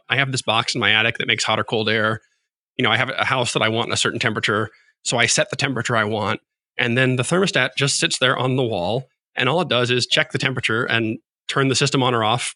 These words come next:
and then check again and turn the system on or off, or leave it alone, check again, check again, right? And it just keeps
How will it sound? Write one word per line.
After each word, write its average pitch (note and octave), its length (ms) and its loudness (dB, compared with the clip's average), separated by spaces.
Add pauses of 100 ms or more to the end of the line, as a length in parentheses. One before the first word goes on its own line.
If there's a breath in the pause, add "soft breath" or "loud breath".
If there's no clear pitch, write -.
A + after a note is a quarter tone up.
and A2+ 140 0
then B2 200 -2
check - 220 2
again B2 300 2
and A2+ 160 -4
turn B2 160 0
the A#2+ 60 -2
system B2 260 0
on A#2+ 100 0
or A2 100 0
off, A#2+ 200 0
or A#2 40 0
leave A#2 180 0
it C3 40 0
alone, A2 480 -2
check B2+ 200 0
again, A#2 380 0 (220)
check C3+ 180 0
again, A2 280 0
right? A2+ 220 0 (280 loud breath)
And C#3 140 0
it A2 60 -6
just D#3 220 0
keeps - 460 -2